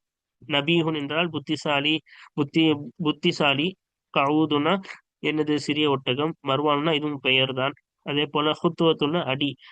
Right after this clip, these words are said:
அதாவது எட்டு, ஒரு, ஒரு எட்டு. மல்ஹன்னா பொழுதுபோக்கும் இடம். பாருங்கள், இதை எப்படி தஸ்கீர் எடுக்க வேண்டும் பார்ப்போமா? சிகத்துன். ஃபர்ஸ்ட் சுக-, சிகத்துனுக்கு எப்படி எடுக்கணும்? உசைகத்துன். இப்ப வசக்க, இதோடைய ஃபேல் என்னது? வசக்க.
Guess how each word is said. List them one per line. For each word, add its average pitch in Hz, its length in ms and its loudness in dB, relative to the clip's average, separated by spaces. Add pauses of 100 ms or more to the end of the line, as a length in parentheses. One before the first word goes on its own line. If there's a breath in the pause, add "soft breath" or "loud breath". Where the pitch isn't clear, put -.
(140 loud breath)
அதாவது 143 320 2 (100)
எட்டு, 135 320 0 (180)
ஒரு, 139 220 0
ஒரு 135 160 2
எட்டு. 123 240 -2 (400)
மல்ஹன்னா 147 460 -2
பொழுதுபோக்கும் 139 600 -2
இடம். 117 220 -4 (480)
பாருங்கள், 156 380 4
இதை 143 140 0
எப்படி 147 220 0
தஸ்கீர் 147 360 0
எடுக்க 135 180 -2
வேண்டும் 131 220 -2
பார்ப்போமா? 143 440 0 (240)
சிகத்துன். 147 500 -4
ஃபர்ஸ்ட் 151 320 -6
சுக-, 143 360 -6
சிகத்துனுக்கு 175 540 0
எப்படி 156 160 2
எடுக்கணும்? 147 300 -2 (280)
உசைகத்துன். 160 880 0 (200)
இப்ப - 280 0
வசக்க, 165 500 0
இதோடைய 143 320 0
ஃபேல் 170 320 -2
என்னது? 160 300 4
வசக்க. 139 400 -4